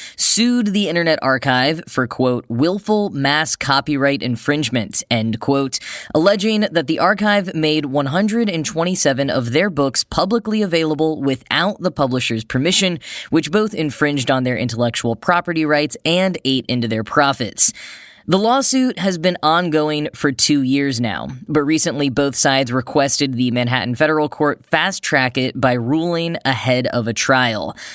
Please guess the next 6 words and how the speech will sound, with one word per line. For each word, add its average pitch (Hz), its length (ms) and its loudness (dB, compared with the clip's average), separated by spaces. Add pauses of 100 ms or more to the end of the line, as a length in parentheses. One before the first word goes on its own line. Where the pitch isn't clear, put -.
(580)
To 262 380 2
effectively 277 720 2
explain 147 580 0
the 139 80 2
disagreement 131 640 -2
here, 165 320 0